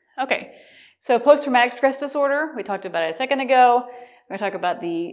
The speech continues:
uh, you know, kind of the brain, um, areas that are affected specifically. So orbital frontal cortex, which is important for, um, coding information, controlling impulses, and regulating mood,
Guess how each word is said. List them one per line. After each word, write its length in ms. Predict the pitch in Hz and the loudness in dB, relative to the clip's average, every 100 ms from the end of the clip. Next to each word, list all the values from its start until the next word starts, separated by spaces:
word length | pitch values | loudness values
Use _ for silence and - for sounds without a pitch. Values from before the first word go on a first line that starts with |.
| - | -10
uh, 120 | 151 156 - _ _ _ _ _ _ | -12 -12 -20 _ _ _ _ _ _
you 100 | 180 | -20
know, 60 | |
kind 180 | 175 180 | -16 -10
of 40 | 175 | -4
the 140 | 175 180 | -4 0
brain, 440 | 196 185 190 196 190 | -2 0 -6 -8 -12
um, 500 | - 170 156 160 196 - | -8 -6 -6 -8 -12 -8
areas 260 | 208 196 190 | -4 -2 -2
that 100 | 185 | -2
are 60 | |
affected 320 | 185 190 196 | -2 -4 -8
specifically. 720 | 185 185 185 196 - 180 196 _ _ _ _ _ | -10 -10 -12 -12 -8 -8 -10 _ _ _ _ _
So 120 | - | -4
orbital 300 | 254 247 240 | 2 6 4
frontal 260 | 240 240 233 | 2 -2 -2
cortex, 680 | 240 226 226 208 220 - - | -4 -6 -2 -2 -2 -8 -14
which 160 | 208 | -12
is 100 | 190 | -8
important 500 | 180 180 202 - 180 | -8 -6 -8 -8 -12
for, 480 | - 180 175 170 - | -8 -4 -2 -2 -6
um, 280 | 170 160 160 | -8 -10 -12
coding 400 | - 214 247 226 | -12 -2 -2 0
information, 760 | 220 220 202 208 208 196 196 196 _ _ _ _ | -4 -6 -6 -6 -8 -8 -10 -16 _ _ _ _
controlling 380 | 220 220 214 196 | -12 0 0 0
impulses, 440 | 190 196 180 190 | -2 -4 -4 -6
and 100 | 175 | -6
regulating 460 | 180 180 170 160 170 | -8 -6 -6 -6 -6
mood, 300 | 180 185 | -6 -4